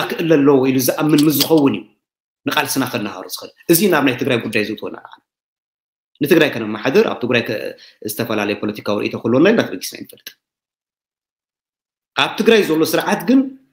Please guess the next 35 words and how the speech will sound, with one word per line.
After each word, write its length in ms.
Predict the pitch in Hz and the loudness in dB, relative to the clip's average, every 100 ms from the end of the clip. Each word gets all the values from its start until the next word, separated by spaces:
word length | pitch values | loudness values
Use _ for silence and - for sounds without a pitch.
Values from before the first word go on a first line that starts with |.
| _ - | _ 0
ኣብ 140 | 170 - | 0 6
ኤርትራ 280 | 220 220 247 | 4 6 4
ንዘሎ 420 | 214 156 165 151 151 135 - | 4 4 2 4 4 2 2
መንግስቲ 380 | 139 165 165 - - | 4 4 2 0 0
ከም 220 | 151 139 123 - - | 2 2 2 -8 2
መቃልስተ 540 | 151 170 160 196 - | 2 4 -2 -2 2
ኢሉ 140 | 208 147 | 2 2
ዝኣምን 280 | 135 135 117 | -2 -4 -6
እንተ 120 | - | -10
ደኣ 160 | 104 - | -14 -14
ኮይኑ፣ 200 | 98 98 | -16 -8
ብሓሳብ 360 | 123 190 190 180 | -4 -2 0 2
ኢና 80 | 156 | 0
ተሰዊእና 440 | 135 - 135 151 139 | -2 0 2 2 0
ኢሉ 140 | 123 | 0
ዝኣምን 240 | 110 - 95 | -4 -10 -14
እንተ 120 | - | -16
ደኣ 160 | - | -20
ኮይኑ፣ 200 | - 95 - _ _ _ _ _ _ _ _ _ - | -16 -16 -16 _ _ _ _ _ _ _ _ _ 2
ኖ 60 | 185 202 - - | 4 4 0 -4
ናይ፣ 200 | 156 175 - - - - | 0 2 0 -8 -18 2
ንሻዕብያ 760 | 165 185 165 - - 156 180 180 | 6 8 8 4 0 2 2 4
ምውቃዕ 300 | 190 185 160 | 2 2 2
ማለት 220 | 175 180 | 2 2
ላዕላውነት 440 | 151 156 165 165 165 | 2 2 4 2 0
ኤርትራ 240 | 160 165 | -4 -2
ምድፋር 360 | 160 165 160 156 | 0 0 0 2
ማለት 260 | 160 165 151 | 4 2 2
ኢሉ 120 | 135 | -4
ዝሓስብ 320 | 127 - - | -4 -6 -6
እንተ 120 | - 165 | 0 2
ደኣ 160 | 180 | 2
ኮይኑ፣ 200 | 185 214 254 - _ _ _ _ _ _ _ _ _ _ _ 190 | 4 4 4 -8 _ _ _ _ _ _ _ _ _ _ _ 4
እዚ 160 | 208 233 220 | 4 4 0
ሓደ 240 | - | 0